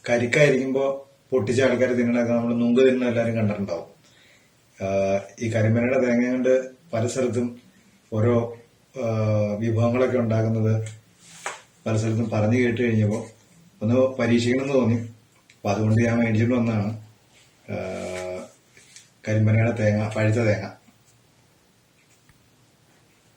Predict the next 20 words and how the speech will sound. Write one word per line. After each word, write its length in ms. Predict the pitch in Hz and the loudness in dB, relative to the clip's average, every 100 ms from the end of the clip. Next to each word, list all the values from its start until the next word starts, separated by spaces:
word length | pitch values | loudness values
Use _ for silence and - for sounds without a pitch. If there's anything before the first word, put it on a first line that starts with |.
| _ _ _ _ _ _ _ _ 117 | _ _ _ _ _ _ _ _ -6
ആദ്യം 220 | 113 127 | 2 4
ഇതുകൊണ്ട് 260 | 120 120 131 | 6 4 4
നമുക്ക് 320 | 127 120 127 131 - 123 | 2 2 2 0 -4 -8
ഇതിനകത്തുനിന്ന് 560 | 127 123 113 120 120 120 - _ _ - | -4 -2 0 2 2 0 -6 _ _ -6
അതിന്റെ 180 | 117 117 | -4 -2
പൾപ്പ് 440 | 127 131 127 160 | 2 4 4 4
എടുത്തിട്ട് 260 | 127 123 120 | 4 2 2
അതും 180 | 117 120 | 2 0
കൊണ്ടാണ് 420 | 135 127 135 143 - 123 | 0 0 -2 -6 -8 -4
ഓരോ 200 | 117 123 | 0 2
വിഭവങ്ങളൊക്കെ 640 | 120 107 113 117 120 110 | 2 2 0 0 0 0
ഉണ്ടാക്കുന്നത്. 500 | 104 95 92 92 - - _ - - - - - - - 113 | 0 0 -4 -10 -12 -18 _ -20 -20 -20 -20 -20 -20 -16 -6
അപ്പൊ 140 | 117 | -2
അതിന് 160 | 113 107 | 0 0
പൾപ്പ് 300 | 113 117 143 | 0 0 0
എങ്ങനെ 180 | 131 127 | 2 2
എടുക്കാന്ന് 360 | 113 120 117 | 2 2 2
ഞാൻ 120 | 117 117 | 2 0
ആദ്യമായിട്ട് 320 | 123 139 143 | 2 2 2
ഞാനാണ്, 420 | 135 135 147 | 0 0 -2